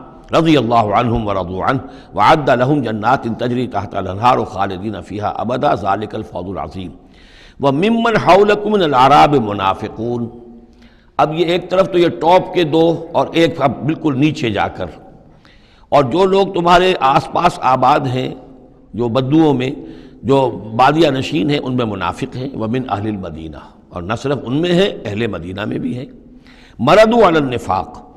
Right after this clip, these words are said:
یہ لوگ وہ ہیں کہ جو نفاق پر اڑ چکے ہیں۔ اب یعنی ان کا نفاق جو ہے، جیسے ٹی بی کی تھرڈ سٹیج ہوتی ہے کہ جس کے بعد پھر امید نہیں ہوتی کہ شفا ہو جائے گی، یہ پرانے زمانے کی باتیں ہیں، اب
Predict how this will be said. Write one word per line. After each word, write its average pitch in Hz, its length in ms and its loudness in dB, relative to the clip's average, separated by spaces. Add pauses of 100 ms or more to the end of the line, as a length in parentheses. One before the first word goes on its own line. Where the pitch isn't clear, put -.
(280)
یہ 165 140 2
لوگ 180 220 2
وہ 190 200 2
ہیں 214 80 4
کہ 190 100 4
جو 143 140 0
نفاق 143 420 2
پر 190 60 4 (120)
اڑ 175 140 6 (140)
چکے 95 280 -10
ہیں۔ - 180 -18 (140)
اب 139 200 2
یعنی 147 200 0
ان 127 100 -4
کا 139 120 -2
نفاق 113 480 0
جو 104 100 -6
ہے، 120 160 -4 (420)
جیسے 131 260 -2
ٹی 147 220 0
بی 165 120 -2
کی 151 140 -2
تھرڈ 165 260 0
سٹیج 151 300 -2
ہوتی 131 340 -2
ہے 120 100 -2
کہ 123 100 -6
جس 120 160 -6
کے 123 120 -6
بعد 117 300 -2
پھر 123 160 -2 (160)
امید 135 460 -2
نہیں 135 180 -2
ہوتی 113 300 -6
کہ 110 100 -8
شفا 101 320 -8
ہو 101 120 -8
جائے 95 300 -6
گی، 123 100 -4 (340)
یہ 143 100 0
پرانے 156 400 0
زمانے 117 360 -4
کی 107 120 -6
باتیں 107 320 -4
ہیں، 147 60 -4
اب 226 80 -6